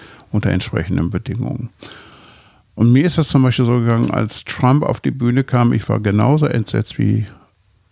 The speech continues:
wahrscheinlich die meisten de-, der Zuhörer deines Podcasts <laughs> zumindest, war nicht begeistert.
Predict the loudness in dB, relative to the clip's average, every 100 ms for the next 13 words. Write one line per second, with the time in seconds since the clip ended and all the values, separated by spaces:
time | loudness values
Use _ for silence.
0 | _ -2 0 2 2 2 0 -2 -4 -4
1 | -8 0 2 4 2 0 0 0 0 -2
2 | -2 -2 -2 -2 0 0 0 0 0 0
3 | -2 -6 -6 -4 -2 0 0 2 0 2
4 | 2 4 2 -2 -6 -8 -6 -2 0 0
5 | -2 -6 -4 -4 -4 -4 -6 -6